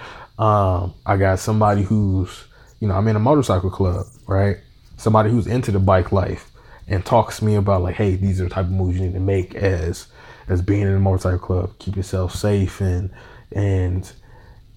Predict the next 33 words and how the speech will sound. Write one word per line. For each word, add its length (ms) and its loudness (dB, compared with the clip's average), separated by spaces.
you 80 4
need 120 4
to 40 0
go 180 4
here, 540 4
you 80 2
need 140 -2
to 60 -2
go 260 -2
there, 340 4
stay 160 -2
away 160 2
from 140 -4
this 160 2
person, 500 0
go 220 0
to 140 -8
that 240 4
person," 400 2
right? 380 2
She 140 0
feels 360 2
that 260 6
role. 420 2
And 380 4
I 160 8
like 240 6
to 80 6
bowl. 400 4
She 200 -4
likes 200 -2
to 80 -2
bowl. 420 -2